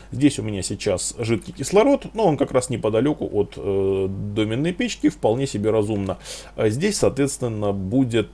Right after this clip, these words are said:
э, нефть. Нефть добывается тоже не очень быстро, у меня ее осталось там всего бочки четыре или пять. Сюда совершенно спокойно в-, влезет, я так понимаю,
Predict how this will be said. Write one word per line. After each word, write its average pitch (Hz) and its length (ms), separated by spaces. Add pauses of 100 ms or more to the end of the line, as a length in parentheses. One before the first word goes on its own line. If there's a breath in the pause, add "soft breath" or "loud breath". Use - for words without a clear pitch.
(260)
э, 95 340
нефть. 107 380 (600 loud breath)
Нефть 147 300
добывается 156 460
тоже 247 320
не 233 100
очень 202 300
быстро, 180 340
у 120 80
меня 135 160
ее 110 120
осталось 110 340
там 104 100
всего 101 220
бочки 104 300
четыре 147 320
или 180 120
пять. 240 360 (380 loud breath)
Сюда 139 460
совершенно 120 480
спокойно 110 540
в-, - 320
влезет, 107 400
я 101 80
так - 160
понимаю, 104 540